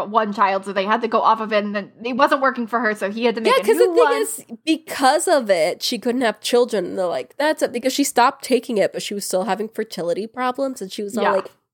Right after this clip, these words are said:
Speaker 2: "That birth control ruined my body." <laughs> And I was like,
Speaker 1: I know,
Speaker 2: "Oh,
Speaker 1: and it's
Speaker 2: okay."
Speaker 1: like, okay, maybe, but,
Speaker 2: It's a
Speaker 1: uh,
Speaker 2: weird, and
Speaker 1: okay.
Speaker 2: so of course he's all like, she's like, "Can you please genetically modify children for me in your lab?" Children plural,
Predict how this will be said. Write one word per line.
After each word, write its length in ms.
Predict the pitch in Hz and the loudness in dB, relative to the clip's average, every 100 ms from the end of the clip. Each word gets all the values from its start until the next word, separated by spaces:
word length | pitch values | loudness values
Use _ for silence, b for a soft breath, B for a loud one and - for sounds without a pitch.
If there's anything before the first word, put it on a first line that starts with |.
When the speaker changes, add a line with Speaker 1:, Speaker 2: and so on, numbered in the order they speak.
| - | 0
Speaker 2:
"That 260 | 285 269 | 0 2
birth 220 | 269 269 - | 2 2 0
control 580 | 269 233 - 226 226 | -6 -4 -4 -2 -2
ruined 480 | 233 262 277 262 220 | -4 -4 2 0 0
my 140 | 220 202 | -4 -2
body." 540 | 202 285 - 294 - | 2 2 0 -6 -6
<laughs> 60 | - | -6
And 40 | |
I 60 | 202 | -6
was 120 | - | -2
like, 160 | 277 302 | 0 2
Speaker 1:
I 40 | |
know, 220 | 285 277 | 4 4
Speaker 2:
"Oh, 20 | 262 | 2
Speaker 1:
and 80 | |
it's 80 | 247 285 | 0 -2
Speaker 2:
okay." 20 | |
Speaker 1:
like, 200 | 240 - | -4 -6
okay, 260 | 226 240 | -8 -8
maybe, 340 | 208 208 196 185 | -6 -6 -6 -8
but, 160 | 202 185 | -8 -4
Speaker 2:
It's 100 | - | 0
a 80 | 220 | 2
Speaker 1:
uh, 60 | |
Speaker 2:
weird, 140 | 208 233 | 4 2
and 80 | 214 | 0
Speaker 1:
okay. 100 | 285 | 0
Speaker 2:
so 140 | - | 4
of 140 | 277 277 | 2 2
course 280 | 302 269 - | 0 2 0
he's 160 | 262 | -2
all 160 | 220 208 | 0 0
like, 300 | 196 156 - | 0 -2 -6
she's 280 | - 226 208 | -8 -4 0
like, 320 | 196 190 - | 0 -2 -8
"Can 180 | 247 226 | -6 -4
you 100 | 240 | -6
please 400 | - 214 208 - | -8 -8 -8 -4
genetically 680 | - 196 190 208 - 285 | -2 2 2 2 2 -2
modify 540 | 262 196 185 180 190 185 | 0 2 2 2 0 -2
children 680 | - - - 240 240 214 180 | -4 -10 -2 2 2 0 -2
for 220 | - 175 | -2 -2
me 200 | 180 180 | -2 -2
in 120 | 175 | -2
your 160 | 175 175 | 0 0
lab?" 480 | 175 180 175 - - | 2 0 0 -4 -10
Children 520 | - 349 339 285 247 | -6 -2 0 2 0
plural, 560 | - 240 208 139 190 | 2 2 4 4 2